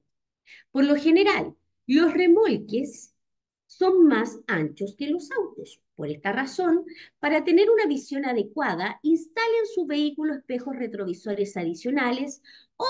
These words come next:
prolongue los existentes mediante brazos especiales.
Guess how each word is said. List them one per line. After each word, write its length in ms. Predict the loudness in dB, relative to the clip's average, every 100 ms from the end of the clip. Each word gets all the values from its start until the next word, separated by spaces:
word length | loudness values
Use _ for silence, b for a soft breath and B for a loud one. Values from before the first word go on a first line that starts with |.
| 2
prolongue 520 | 4 6 4 2 0
los 200 | -2 -4
existentes 640 | -6 -6 -10 -4 -2 -2 -4
mediante 420 | -4 -4 -4 -6
brazos 440 | -6 -6 -8 -14 -18
especiales. 840 | _ -20 -14 -12 -12 -18 -20 _